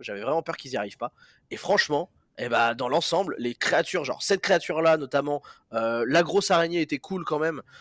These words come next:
euh, et, mais aussi surtout le, l'espèce de, de communauté, euh, de mecs qu'on, euh, bah, qui protègent les rebelles là, qu'on, qu'on à moitié, euh, genre je sais plus, ils ont deux bouches ou, ou deux paires d'yeux, je sais plus,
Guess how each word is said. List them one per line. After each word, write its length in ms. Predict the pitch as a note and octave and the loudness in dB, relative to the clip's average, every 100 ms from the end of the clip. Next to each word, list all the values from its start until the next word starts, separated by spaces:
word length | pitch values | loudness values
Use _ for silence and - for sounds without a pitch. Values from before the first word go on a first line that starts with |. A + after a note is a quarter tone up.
| - _ | -20 _
euh, 500 | B2+ A#2+ A#2+ B2 A#2 A2+ | -2 0 0 -2 -2 -2
et, 140 | D3+ D3 | -2 0
mais 260 | D3+ D#3 D#3+ | 4 4 4
aussi 320 | D#3 - G3 | 0 0 -4
surtout 500 | - E3 - F#3+ D#3 | -4 -6 -6 -4 -2
le, 260 | A#2+ A#2+ - - - | -2 -4 -6 -14 -2
l'espèce 480 | C3+ - F3 D3+ | 0 0 -2 -4
de, 400 | B2 B2+ B2 B2 - _ _ B2 | -4 -2 -2 -2 -6 _ _ -12
de 80 | |
communauté, 920 | B2+ - G#3 G3+ G3 F#3+ F#3+ G3 F#3+ E3 | -10 -2 -2 -2 -4 -4 -4 -4 0 2
euh, 300 | A#2+ A#2 A#2+ | 2 0 -2
de 200 | B2+ B2+ | -6 -2
mecs 380 | D#3+ F3 - - | 0 -2 -6 -14
qu'on, 280 | C#3 D3+ B2 | -12 -4 -2
euh, 180 | A2+ G#2+ | -2 -2
bah, 220 | G#2 A#2+ | -2 -4
qui 180 | - A#2+ | -6 -16
protègent 380 | - C#3 C#3+ C3 | -10 -6 -4 -2
les 80 | |
rebelles 300 | C3 C#3 C#3+ | 0 2 2
là, 120 | A#2 - - - | 0 -4 -14 -18
qu'on, 200 | - D3+ D#3+ - | -4 -4 -4 -8
qu'on 200 | - D#3+ | -4 0
à 40 | |
moitié, 400 | F3 F#3 - G3 | 0 0 0 0
euh, 320 | D#3+ C#3+ C#3 C3 | 2 0 -4 -2
genre 160 | D#3 | -2
je 80 | - | -2
sais 80 | G3 | -4
plus, 160 | - | -6
ils 140 | G3 D#3 | -6 -6
ont 40 | |
deux 280 | C3+ F#3+ G#3 | -4 -2 -2
bouches 380 | F#3 G#3+ - D#3+ | -2 -4 -6 -8
ou, 140 | D#3 - - _ D3 | -10 -14 -20 _ -8
ou 200 | D3 D#3 | -6 -4
deux 200 | D#3+ G3 | -2 4
paires 240 | G3+ F3 | 4 4
d'yeux, 180 | E3 G#3 | 0 -4
je 100 | E3 | -4
sais 200 | - E3 | -6 -8
plus, 260 | - G3+ | -6 -8